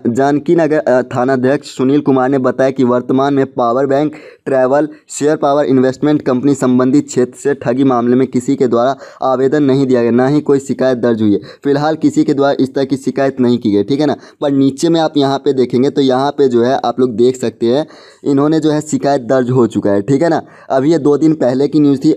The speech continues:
और जो है अभी यानी कि कल के डेट में भी एक न्यूज़ आई थी कि पावर बैंक का जो और शेयर पावर ये जो एप्लीकेशन है इन पे मुकदमा चलाया जा चुका है, ठीक है ना।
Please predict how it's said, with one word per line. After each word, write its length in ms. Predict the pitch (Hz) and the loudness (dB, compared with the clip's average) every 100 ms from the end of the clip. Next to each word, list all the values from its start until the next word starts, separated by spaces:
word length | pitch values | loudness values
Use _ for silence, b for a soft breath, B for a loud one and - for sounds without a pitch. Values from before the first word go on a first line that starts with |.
| - | 0
और 120 | 143 | -2
जो 200 | 151 147 | 0 0
है 160 | 143 147 | 0 0
अभी 300 | 131 135 151 | 0 0 2
यानी 220 | 135 131 131 | 0 0 0
कि 120 | 151 | -2
कल 260 | - 135 127 | -2 -2 0
के 140 | 151 | 0
डेट 220 | 147 139 | 2 2
में 100 | 143 | 2
भी 100 | 139 | 2
एक 120 | 147 131 | 2 2
न्यूज़ 260 | 123 135 127 | 2 4 2
आई 120 | 120 | 2
थी 220 | 143 165 160 B B | 2 2 0 B B
कि 80 | 156 - - | -6 -6 -4
पावर 260 | 135 143 151 | -2 0 0
बैंक 220 | 151 143 | -2 -2
का 80 | 139 | 0
जो 180 | 139 131 | 2 2
और 140 | 131 | 0
शेयर 300 | 131 139 151 | -2 -2 -2
पावर 340 | 151 135 139 | 0 0 2
ये 160 | 135 143 | 2 2
जो 120 | 143 | 2
एप्लीकेशन 540 | 131 135 131 127 139 143 | 0 -2 0 0 0 0
है 60 | |
इन 180 | - 131 | 0 0
पे 120 | 147 | 2
मुकदमा 460 | 139 127 127 131 160 | 0 0 0 0 0
चलाया 360 | 165 127 127 131 | -2 -2 0 0
जा 220 | 113 120 | 0 -2
चुका 260 | 113 104 104 | -2 -2 -2
है, 80 | 101 | 0
ठीक 180 | 139 | -2
है 60 | 156 | 0
ना। 120 | 135 | -2